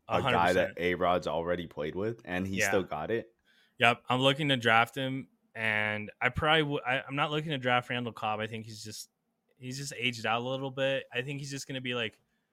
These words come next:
Speaker 2: another security blanket for Aaron Rodgers, but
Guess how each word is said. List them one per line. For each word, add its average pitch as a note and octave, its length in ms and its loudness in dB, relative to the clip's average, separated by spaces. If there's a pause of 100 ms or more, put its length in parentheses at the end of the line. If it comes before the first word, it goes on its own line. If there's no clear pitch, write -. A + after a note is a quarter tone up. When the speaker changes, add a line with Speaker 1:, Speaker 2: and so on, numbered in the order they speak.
(440)
Speaker 2:
another A#2 420 2
security B2 400 -8
blanket B2 340 -8
for B2+ 340 -6
Aaron C3 180 -6
Rodgers, B2+ 680 -4 (100)
but A2 340 0